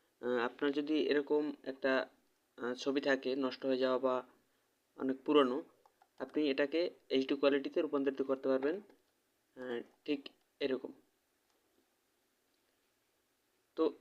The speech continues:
ভিডিওটা শুরু করার আগে আপনি যদি আমার চ্যানেলে নতুন হয়ে থাকেন, তাহলে আমার চ্যানেলটা অবশ্যই সাবস্ক্রাইব করবেন, আর যদি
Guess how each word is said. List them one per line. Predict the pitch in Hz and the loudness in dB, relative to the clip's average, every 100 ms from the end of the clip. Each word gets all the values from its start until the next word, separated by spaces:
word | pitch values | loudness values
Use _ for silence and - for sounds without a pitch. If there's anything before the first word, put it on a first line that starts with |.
| 135 | -4
ভিডিওটা | 135 170 175 | 2 4 2
শুরু | 170 170 | 0 0
করার | 170 170 165 | 4 6 6
আগে | 143 131 | 6 4
আপনি | 127 147 | 4 2
যদি | 156 156 | 4 4
আমার | 147 147 | 4 2
চ্যানেলে | 143 143 143 147 | 2 2 4 4
নতুন | 139 135 151 | 2 2 0
হয়ে | 151 151 | 0 -2
থাকেন, | 147 147 160 175 - | -2 0 0 -2 -4
তাহলে | 127 127 | 0 2
আমার | 127 131 127 - _ _ | 2 0 -2 -12 _ _
চ্যানেলটা | - 139 139 147 | -2 0 4 4
অবশ্যই | 143 151 | 2 0
সাবস্ক্রাইব | 151 143 - 151 147 | 0 -2 -2 -2 0
করবেন, | 156 160 147 | 0 2 2
আর | 131 | 2
যদি | 135 135 139 | 2 0 -2